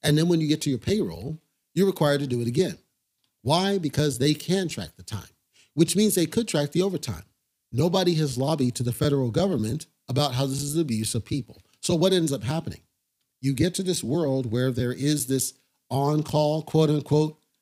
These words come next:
condition you are required to basically be woken up at any hour in a past life, in a past world, in a past decade. There was a time when you would carry a pager.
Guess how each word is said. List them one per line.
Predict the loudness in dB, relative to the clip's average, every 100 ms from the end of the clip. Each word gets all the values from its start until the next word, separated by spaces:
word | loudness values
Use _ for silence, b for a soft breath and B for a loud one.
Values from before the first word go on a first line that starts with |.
| _
condition | 0 2 0 0 -2 -2 -8 _ _ _ -4
you | 0 0
are | 0
required | -4 -2 0 0 -2
to | -4
basically | -4 -4 -2
be | -2
woken | -2 -2 -2 0 2
up | 2 0 _ _
at | -8 -6
any | 0 0 0
hour | -6 -6 -6 -8 -10 -12 _ _ _ _ _ _ _ _ 0
in | 2
a | 2 -2 -6
past | -2 0 2 0 -2
life, | 0 0 -4 _
in | -8
a | -4
past | -2 -2 -4
world, | -4 -2 -4 -8
in | -16
a |
past | -6 -4 -4 -6 -12 _ _ _ _ _ _ _
decade. | -2 -2 -4 -14 -16 _ _ _ _ _ _ _
There | -4 -2
was | -2 -4
a |
time | -2 0 2 2 2
when | 2 2
you | 0
would | -2
carry | -2 -4 -4
a | -6
pager. | -4 -2 -4